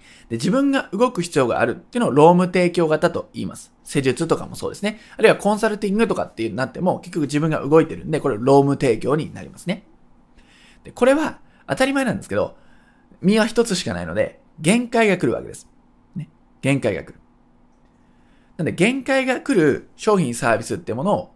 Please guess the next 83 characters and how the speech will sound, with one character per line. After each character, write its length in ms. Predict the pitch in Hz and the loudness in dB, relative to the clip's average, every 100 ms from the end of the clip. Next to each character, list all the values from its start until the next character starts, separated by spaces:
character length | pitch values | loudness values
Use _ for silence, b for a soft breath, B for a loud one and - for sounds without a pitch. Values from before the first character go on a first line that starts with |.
| - | -6
一 120 | 170 | -4
生 300 | - - 262 | -2 0 0
懸 200 | 269 294 | -2 -4
命 160 | 269 139 | -4 -4
売 140 | 139 | -6
っ 20 | |
て 200 | 143 - | -8 -6
し 120 | 175 165 | -4 0
ま 120 | 165 | -2
っ 100 | 165 | -2
て 80 | 190 | -2
る 80 | |
っ 40 | 254 | -4
て 220 | - 156 | -4 2
い 160 | 165 208 | 4 2
う 120 | - | 0
間 120 | 131 | -4
違 320 | 135 156 139 165 | -2 0 2 4
い 20 | |
が 100 | 180 | 2
よ 180 | - 143 | 0 -2
く 140 | - | -4
あ 60 | - | -10
り 100 | 80 | -12
ま 100 | - | -16
す。 160 | - _ b b b b b | -20 _ b b b b b
売 80 | 120 | -2
り 120 | 165 | 2
上 140 | 208 202 | 4 4
げ 100 | 170 | 2
を 160 | - - | 0 -8
上 80 | 123 | -6
げ 100 | 127 | -2
た 120 | 117 | -2
い。 140 | - - b b b - | -4 -8 b b b -14
じ 80 | |
ゃ 20 | - | -6
あ、 20 | |
チ 160 | - | 2
ラ 120 | 190 214 | 4 4
シ 120 | 208 | 2
巻 140 | 202 | 0
か 80 | 196 | 0
な 100 | 180 | -2
き 80 | - | -4
ゃ 40 | |
い 40 | 76 | -10
け 100 | 65 | -12
な 80 | |
い。 80 | - - b b b | -16 -20 b b b
で 80 | 190 | 0
も、 160 | 139 | 0
チ 160 | 117 202 | 0 2
ラ 100 | 226 | 2
シ 140 | 233 | 2
巻 180 | 226 226 | 0 0
い 40 | 214 | 0
て 80 | |
ド 180 | 110 131 | 0 2
バ 160 | 165 240 | 2 0
ッ 40 | |
と 120 | - | -4
来 60 | - | -6
た 100 | 139 | -6
と 100 | - | -6
し 80 | - | -8
て 80 | 101 | -10
も、 100 | 80 | -6
さ 160 | - | 2
ば 120 | 175 190 | 2 4
け 120 | 233 | 0
ま 120 | 254 | -2
す 100 | 254 | 0
か 120 | - | 0
っ 60 | 160 | 0
て 80 | - | -4
こ 100 | 104 | -8
と 100 | 104 | -10
な 80 | |
ん 60 | 65 | -14
で 60 | - | -12
す 60 | |
ね。 160 | 156 | -14